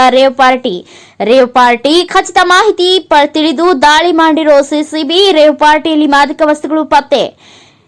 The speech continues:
ಎಂ ಡಿ ಎಂ ಎ, ಕೊಕೇನ್ ಸೇರಿಯ ಹಲವು ಮಾದರಿಯ ಮಾದಕ ವಸ್ತುಗಳು ಪತ್ತೆ. ಪಾರ್ಟಿಯಲ್ಲಿ ಆಂಧ್ರ ಹಾಗೂ ಬೆಂಗಳೂರು ವ-, ಮೂಲದ ನೂರು ಅಧಿಕ ಮಂದಿ ಯುವಕ ಯುವತಿಯರಿಂದ ಪಾರ್ಟಿ.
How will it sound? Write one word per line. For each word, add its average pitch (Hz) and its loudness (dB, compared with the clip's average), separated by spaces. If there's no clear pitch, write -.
ಎಂ 294 0
ಡಿ 381 2
ಎಂ 320 -2
ಎ, 392 0
ಕೊಕೇನ್ 349 0
ಸೇರಿಯ 320 -4
ಹಲವು 339 0
ಮಾದರಿಯ 359 2
ಮಾದಕ 339 0
ವಸ್ತುಗಳು 349 0
ಪತ್ತೆ. 349 -2
ಪಾರ್ಟಿಯಲ್ಲಿ 339 0
ಆಂಧ್ರ 320 2
ಹಾಗೂ 320 0
ಬೆಂಗಳೂರು 330 0
ವ-, 294 0
ಮೂಲದ 302 2
ನೂರು 285 2
ಅಧಿಕ 339 0
ಮಂದಿ 339 0
ಯುವಕ 320 0
ಯುವತಿಯರಿಂದ 302 -2
ಪಾರ್ಟಿ. 302 -2